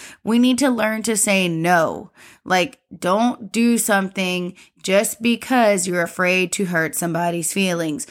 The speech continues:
or don't hold back on saying something because you're afraid it's going to hurt somebody's feelings and you're gonna let them down.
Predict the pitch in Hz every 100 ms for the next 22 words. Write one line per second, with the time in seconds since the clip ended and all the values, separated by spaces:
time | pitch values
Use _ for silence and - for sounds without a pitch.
0 | - _ - 196 185 196 208 214 185 202
1 | 202 196 180 180 180 175 - 220 226 214
2 | 202 180 180 180 175 180 180 170 175 180
3 | 165 - 175 180 180 - 185 175 175 165
4 | 160 - 170 165 165 - 190 190 175 170
5 | 165 165 165 165 165 170 170 175 175 180
6 | 165 165